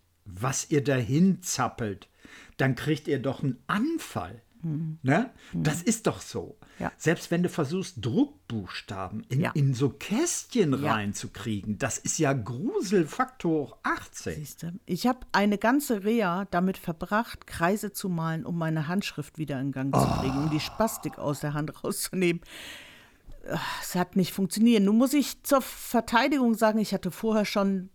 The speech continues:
Speaker 2: eine Sauklaue, aber jetzt,
Speaker 1: Okay. <laughs>
Speaker 2: wenn ich sie selber schon nicht mehr lesen kann, weil ich, bei mir kommen halt viele Sachen dazu. Auch noch Linkshänder, ne?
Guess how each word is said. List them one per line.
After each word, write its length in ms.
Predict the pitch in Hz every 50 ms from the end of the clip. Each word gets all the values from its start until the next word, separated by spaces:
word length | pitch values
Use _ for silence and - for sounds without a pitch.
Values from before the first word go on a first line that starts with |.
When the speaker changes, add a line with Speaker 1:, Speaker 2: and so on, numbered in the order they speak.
| _ -
Speaker 2:
eine 120 | 175 175
Sauklaue, 800 | 156 156 170 180 233 233 - - 262 247 247 269 277 277 - - -
aber 220 | - 190 180 175 180
jetzt, 300 | 185 185 180 214 294 -
Speaker 1:
Okay. 420 | 156 139 - - 156 151 - 135 - -
<laughs> 360 | 233 220 - - - - - -
Speaker 2:
wenn 100 | 220 240
ich 140 | 285 - -
sie 140 | 247 220 190
selber 560 | 156 156 190 202 226 254 269 254 214 190 170
schon 180 | - - 165 156
nicht 220 | 151 139 - -
mehr 100 | 147 143
lesen 340 | 139 139 135 135 127 139 139
kann, 360 | - 143 135 120 117 - 165 - _ _ _ -
weil 180 | 170 170 - -
ich, 320 | - 185 - - 196 - - -
bei 200 | 190 180 208 196
mir 140 | 208 220 208
kommen 180 | - 214 208
halt 160 | 202 208 202
viele 220 | - - 233 220 202
Sachen 260 | 196 214 208 - 214
dazu. 460 | 208 202 - - 262 214 151 135 131 - -
Auch 200 | - 147 190 -
noch 140 | 185 160 160
Linkshänder, 800 | 208 226 247 294 285 - 277 247 247 254 247 262 269 277 285 - _ _ _ _ _ _ _ _ _ -
ne? 200 | 202 220 254 -